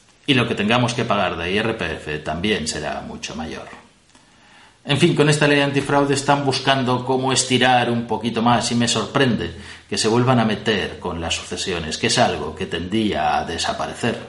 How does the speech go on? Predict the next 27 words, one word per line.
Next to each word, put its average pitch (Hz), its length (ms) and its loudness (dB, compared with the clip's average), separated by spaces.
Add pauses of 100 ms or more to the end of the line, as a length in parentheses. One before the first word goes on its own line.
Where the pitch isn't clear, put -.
(520)
Igual, 90 560 -2 (360)
no 117 220 2
tiende 76 540 -2
a - 20 -6
desaparecer. 78 680 -6 (480)
Igual, 117 580 2
acaban 110 540 2
resucitando 107 1000 -2
este 98 240 -6
impuesto 82 500 -6
sobre 76 320 -6
sucesiones. - 1000 -8 (240)
Por 151 140 6
eso, 117 480 0
de 123 180 2
la 123 120 4
obligación 127 460 2
del 135 160 2
Estado 117 520 2
de 110 100 -4
buscar 120 500 2
la 117 140 0
riqueza 113 500 -2
allí 104 440 -2
donde 101 340 -2
la 123 140 6
haya, 85 440 0